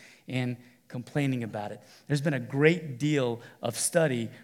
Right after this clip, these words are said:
gone into the neuroscience that happens in our brains when we have negative thoughts. I want to share a couple things with you. It's pretty fascinating. Do you know that when you have a negative thought, you actually trigger an electrical signal inside your brain? There's a synapse that's there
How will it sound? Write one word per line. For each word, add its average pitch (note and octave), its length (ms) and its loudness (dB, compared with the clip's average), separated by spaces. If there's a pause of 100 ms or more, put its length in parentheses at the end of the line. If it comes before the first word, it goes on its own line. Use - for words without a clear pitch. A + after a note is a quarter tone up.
(120)
gone C#3+ 340 2
into D#3 500 2
the A#2+ 100 -6
neuroscience A#2+ 1000 0
that B2 100 -8
happens C3 540 -2 (260)
in C3+ 140 2
our C3+ 120 2
brains B2 560 -4
when A#2+ 160 -8
we B2+ 120 -8
have A#2+ 340 -4
negative A2+ 380 -6
thoughts. G#2 360 -8
I G#2+ 40 -10
want A2+ 140 -10
to A2 60 -14
share B2+ 160 -2
a C3 40 -2
couple A#2 260 -8
things G#2+ 240 -14
with G#2 180 -14
you. G#2+ 120 -12 (320)
It's - 80 -20
pretty D3+ 220 -2
fascinating. C3 680 -2 (380)
Do - 60 -14
you D#3+ 140 2
know D#3+ 240 2
that D3 140 -2
when C#3 160 0
you D#3+ 80 0
have D3 260 -2
a C3 60 -2
negative B2+ 420 -2
thought, C#3 380 -4 (260)
you C#3+ 160 0
actually D3 360 2
trigger C#3+ 440 -2
an - 160 -4
electrical C3+ 520 0
signal B2+ 460 -4
inside C#3+ 460 -4
your C3 100 0
brain? B2 320 -2
There's A#2+ 200 -4
a G#2+ 60 -8
synapse C#3 680 2
that's - 240 -8
there G#2+ 320 -10